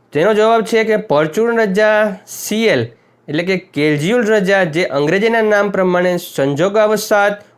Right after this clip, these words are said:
ઉત્પન્ન થયેલા કારણો માટે મળી શકે. પ્રશ્ન નંબર ત્રણ છે કે પરચુરણ રજા એટલે કે સી એલ કોણ મંજૂર કરી શકે?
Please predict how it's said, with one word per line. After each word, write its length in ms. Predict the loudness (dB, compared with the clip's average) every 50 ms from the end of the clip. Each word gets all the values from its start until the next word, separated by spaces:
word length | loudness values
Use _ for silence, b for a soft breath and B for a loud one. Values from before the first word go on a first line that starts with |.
| _
ઉત્પન્ન 460 | -6 -6 -6 -4 -4 -2 0 0 0 -2
થયેલા 480 | -4 -2 0 0 0 0 0 0 0 -2 -4 -6 _
કારણો 380 | -2 0 0 2 2 2 2
માટે 500 | 2 2 0 0 -2 -2 -2 0 0 -2 -4 -6 -8
મળી 360 | -4 -2 0 0 2 2 0
શકે. 340 | 0 -2 -4 -4 -2 -4 -6 -6 -8 _ b b b b b b b b b b b b b _ _ _
પ્રશ્ન 360 | -4 -2 -2 -2 0 0 0 2
નંબર 180 | 2 0 0
ત્રણ 280 | 0 0 0 0 0 -2
છે 220 | -2 0 -2 0
કે 180 | 0 0 -2 -2
પરચુરણ 640 | -2 -2 0 0 2 2 0 0 0 0 0 0 0
રજા 280 | 0 2 2 2 2 2
એટલે 260 | 2 0 -2 -2 -2
કે 120 | -2 -2
સી 340 | -4 -4 -6 -6 -2 0 0
એલ 120 | 0 0
કોણ 420 | -2 -4 -4 -2 0 2 4 4 4
મંજૂર 420 | 2 2 2 2 2 2 0 0 0
કરી 260 | 0 0 0 0 0
શકે? 480 | -2 -2 -4 -4 -2 -2 -4 -6 b